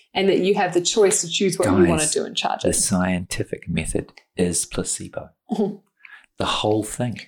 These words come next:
Speaker 1: Oh, he went there.
Speaker 2: The whole thing is belief. It's all belief. All of it.
Speaker 1: All
Speaker 2: That
Speaker 1: the
Speaker 2: too.
Speaker 1: time.
Speaker 2: Yeah, that thing you're thinking of, belief. Yeah, that other thing, belief. It's all belief. It's just belief.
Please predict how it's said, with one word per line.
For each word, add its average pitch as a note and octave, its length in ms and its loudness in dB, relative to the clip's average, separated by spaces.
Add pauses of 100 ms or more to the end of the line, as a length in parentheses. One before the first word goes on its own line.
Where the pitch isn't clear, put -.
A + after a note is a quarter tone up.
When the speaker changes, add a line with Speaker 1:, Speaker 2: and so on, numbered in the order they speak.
(120)
Speaker 1:
Oh, F3+ 80 0
he G3+ 140 2
went G3+ 200 2
there. E3 280 0
Speaker 2:
The - 60 -2
whole A#2 180 2
thing B2 220 -2
is B2 100 -4
belief. A#2 420 -2 (400)
It's G2+ 180 2 (120)
all A2 240 2
belief. G2+ 400 -2 (300)
All A#2 200 0
of - 120 0
it. - 260 -8 (600)
Speaker 1:
All D4+ 260 6
Speaker 2:
That D#4+ 140 4
Speaker 1:
the E4 60 4
Speaker 2:
too. - 140 2
Speaker 1:
time. C4+ 440 2
Speaker 2:
Yeah, G#3+ 160 2
that - 200 2
thing A2+ 140 0
you're A2 100 0
thinking A#2+ 280 -6
of, C#3+ 180 0 (200)
belief. B2+ 400 -2 (200)
Yeah, G#2+ 260 0
that G2 200 2
other G2+ 180 2
thing, C#3 320 -4
belief. D3+ 440 0
It's - 120 -2
all C#3 100 6
belief. D#3+ 380 2
It's - 140 -2
just D#3+ 180 -2
belief. C#4 460 4